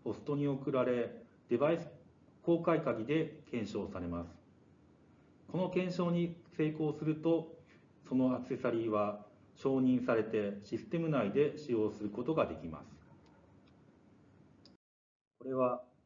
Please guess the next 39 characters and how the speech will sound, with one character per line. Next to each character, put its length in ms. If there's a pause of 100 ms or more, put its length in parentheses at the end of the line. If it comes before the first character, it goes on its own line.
(200)
ア 80
ク 120
セ 100
サ 100
リ 120
ー 120
認 160
証 220
の 340
ト 80
ラ 140
ン 80
ザ 100
ク 60
シ 60
ョ 60
ン 100
フ 100
ロ 140
ー 40
に 80
な 80
り 100
ま 200
す。 160 (1700)
こ 40
の 120
ト 100
ラ 140
ン 80
ザ 100
ク 60
シ 80
ョ 60
ン 140
フ 100
ロ 180
ー 40
は、 200